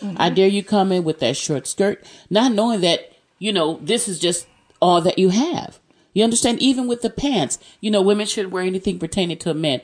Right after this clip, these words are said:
Speaker 2: It, come on, that's all taken out of context. So, no, this is all that you have to wear.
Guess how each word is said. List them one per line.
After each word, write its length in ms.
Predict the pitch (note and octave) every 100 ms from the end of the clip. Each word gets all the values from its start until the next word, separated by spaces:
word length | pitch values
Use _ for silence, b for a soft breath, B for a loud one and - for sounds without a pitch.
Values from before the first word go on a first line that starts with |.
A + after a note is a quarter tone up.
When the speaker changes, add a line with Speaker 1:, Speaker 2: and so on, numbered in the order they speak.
| b b b -
Speaker 2:
It, 360 | - - _
come 240 | - A#3+ G3+
on, 220 | D3 -
that's 240 | - D3 -
all 240 | E3 F3+ F#3
taken 360 | - F#3+ F#3
out 140 | E3+ D3+
of 120 | D#3
context. 600 | A#3+ B3 F#3+ B2 - - B B -
So, 440 | - G3+ F3+ F3 - _ _
no, 300 | - A3+ G3
this 260 | B2 G#3 A3+
is 140 | A3
all 160 | G#3+ F3+
that 220 | E3 E3
you 100 | G#3
have 300 | F#3+ F#3 E3+ -
to 120 | A#3
wear. 440 | C4 A4 A#4 -